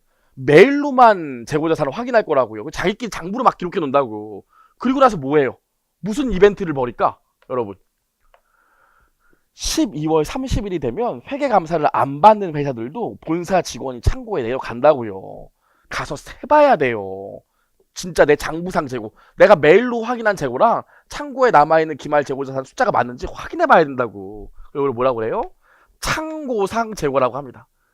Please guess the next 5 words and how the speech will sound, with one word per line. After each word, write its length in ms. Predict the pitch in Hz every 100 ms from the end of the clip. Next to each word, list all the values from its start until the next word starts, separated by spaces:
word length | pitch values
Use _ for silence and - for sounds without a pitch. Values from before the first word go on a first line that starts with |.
| -
그래서 500 | 127 120 170 113 98 _ _ _ _ _
실제 800 | - - 311 294 - 175 160 120 - _ _ _ _ _ _ _ _ _ _ _ _ _ _ _ -
기말 420 | - 175 226 247
시점에 640 | - - 147 147 226 113 - _ _ _ _ _ _ _ _
창고에 880 | - - 311 302 233 147 175 185